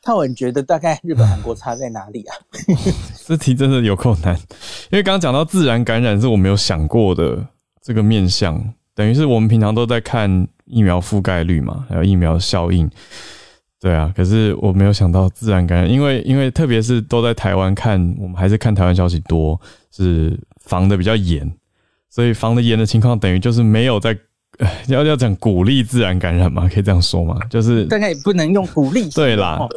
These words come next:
Speaker 2: 不是鼓励啦，
Speaker 1: 对。
Speaker 2: 意思就是说允许自然感染的空间相对没有嘛。对，
Speaker 1: 嗯。
Speaker 2: 那，那你说，但日韩这个落差，现在看到日，呃，韩国在打了百分之七十五之后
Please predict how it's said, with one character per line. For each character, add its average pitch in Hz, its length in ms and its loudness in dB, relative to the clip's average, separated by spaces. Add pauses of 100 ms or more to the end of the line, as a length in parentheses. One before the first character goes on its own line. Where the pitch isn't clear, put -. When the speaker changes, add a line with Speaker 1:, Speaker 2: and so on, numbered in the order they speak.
(180)
Speaker 2:
不 139 60 -2
是 151 140 2
鼓 104 220 0
励 117 180 2
啦， 90 80 0
Speaker 1:
对。 110 80 2
Speaker 2:
意 135 40 2
思 120 120 -6
就 123 120 2
是 117 160 4
说 117 220 2
允 131 260 2
许 123 240 0
自 123 220 -2
然 104 160 0
感 95 100 -2
染 95 160 0
的 85 80 0
空 101 300 0
间 101 300 2 (440)
相 120 220 -2
对 123 100 0
没 87 280 2
有 87 160 0
嘛。 - 180 -8 (400)
对， 95 200 2
Speaker 1:
嗯。 190 80 4
Speaker 2:
那， 110 220 0
那 120 140 0
你 110 140 2
说， 110 340 0 (260)
但 123 200 0
日 123 180 2
韩 90 180 2
这 101 120 2
个 101 100 2
落 98 220 2
差， 87 260 -2
现 92 100 0
在 92 80 4
看 101 240 0
到 95 240 -2 (140)
日， 117 260 2
呃， 98 160 2
韩 104 240 0
国 95 360 0 (340)
在 120 240 0 (140)
打 92 160 -2
了 90 140 0
百 87 180 -2
分 90 120 0
之 101 80 0
七 110 240 -2
十 - 140 -2
五 85 100 0
之 85 160 -4
后 87 320 0